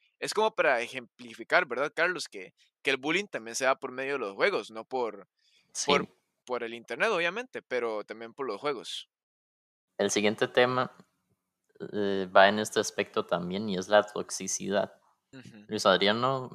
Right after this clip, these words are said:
Speaker 2: me decía cuando estábamos planeando esto, que el cyberbullying era más en general, y la toxicidad es más de una comunidad que juega un juego específico.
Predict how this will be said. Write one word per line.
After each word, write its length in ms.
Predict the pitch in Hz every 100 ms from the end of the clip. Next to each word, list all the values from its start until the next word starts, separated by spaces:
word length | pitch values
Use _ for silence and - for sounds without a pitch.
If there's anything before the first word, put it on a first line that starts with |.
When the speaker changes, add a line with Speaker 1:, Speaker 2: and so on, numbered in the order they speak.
| -
Speaker 2:
me 120 | 101
decía 280 | 95 110 113
cuando 200 | 110 90
estábamos 360 | - 101 113
planeando 460 | - 117 117 113 117
esto, 400 | 117 117 - 147 _ _ _ _ _
que 80 | -
el 60 | 104
cyberbullying 720 | 107 117 120 131 131 131 123 107
era 140 | 110 117
más 300 | 117 113 -
en 160 | 101 95
general, 580 | 95 90 90 120 170 - -
y 80 |
la 140 | 107 104
toxicidad 580 | 107 - 107 - 101 110
es 100 | 113
más 220 | 117 107
de 80 | 110
una 180 | 113 120
comunidad 640 | 117 101 95 92 110 120
que 100 | -
juega 260 | 98 107 98
un 80 | 110
juego 260 | 113 107 113
específico. 840 | - - - 107 104 - _